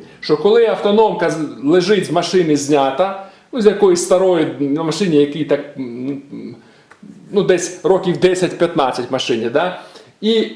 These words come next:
в неї стоїть гофра, там знятий глушник під два хомута, і отей наконечник є, все, тобто воно все в зборі. Ви побачите, що фрагмент оцей, який йде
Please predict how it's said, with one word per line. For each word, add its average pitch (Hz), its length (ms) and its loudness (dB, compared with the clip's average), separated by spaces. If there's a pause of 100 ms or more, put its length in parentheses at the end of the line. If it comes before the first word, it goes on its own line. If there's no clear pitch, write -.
в 143 140 -4
неї 196 400 4
стоїть 185 440 2
гофра, 226 540 2
там 190 260 0
знятий 151 580 0
глушник 160 680 2
під 190 140 0
два 180 220 2
хомута, 170 640 0
і 139 500 2 (120)
отей 143 340 0
наконечник 170 680 2
є, 175 160 2
все, 156 320 2 (220)
тобто 151 260 2
воно 170 200 4
все 165 180 0
в 147 100 2
зборі. 190 480 2 (420)
Ви 202 160 6
побачите, 208 640 2
що 180 160 2
фрагмент 202 560 2
оцей, 160 300 2
який 151 300 4
йде 143 480 2